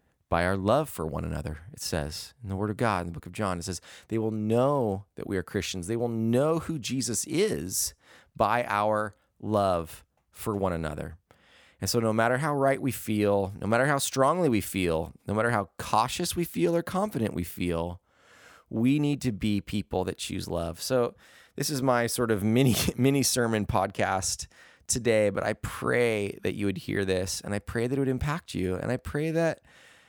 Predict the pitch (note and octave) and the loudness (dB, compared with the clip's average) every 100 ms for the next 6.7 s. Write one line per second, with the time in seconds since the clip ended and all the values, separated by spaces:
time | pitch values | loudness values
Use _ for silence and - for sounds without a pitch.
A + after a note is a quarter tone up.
0 | _ _ _ D3 F#3 A3 G#3+ A3 D#3 C3 | _ _ _ 0 2 2 2 2 2 2
1 | - G#2+ A2 - F3 E3+ B2+ G#2 - B2+ | 4 4 4 2 0 2 2 0 0 2
2 | A#2+ G#2+ G#2 A#2 B2 G#2+ G2 F#2+ F#2+ G2 | 2 2 4 4 4 2 2 2 2 0
3 | F#2+ G2+ F#2 F#2 F#2+ A2 - E3+ D3+ - | -2 0 -2 -2 -2 -4 0 2 0 -6
4 | - - C3 C3+ C3+ C#3+ B2+ C3+ C3+ B2+ | -20 -10 0 2 2 2 2 2 2 2
5 | A#2 A2 - G2+ F#2 E2 G#2 F2+ F2 F#2 | 2 2 2 2 2 2 2 2 2 4
6 | G#2 G#2+ G#2 F#2+ F#2 F#2 - | 2 4 2 2 0 0 -2